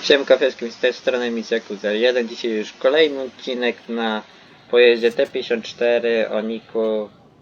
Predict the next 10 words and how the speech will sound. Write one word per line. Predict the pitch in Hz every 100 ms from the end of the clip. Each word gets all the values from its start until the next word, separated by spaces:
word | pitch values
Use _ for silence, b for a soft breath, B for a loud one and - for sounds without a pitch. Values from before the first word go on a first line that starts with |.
| _ _ _ _ - _ _ _ _ _ _ _ _ _ _ _ _ - -
A | 143 143
T | 120
P | -
L | 113 117 117 113 110 104
dwa | 107 104
tysiące | 107 107 98 107
szesnaście | - 107 131 120 113 - - - - - -
na | 123
Discordzie | 113 107 - 113 104 101
Młody | 101 104 98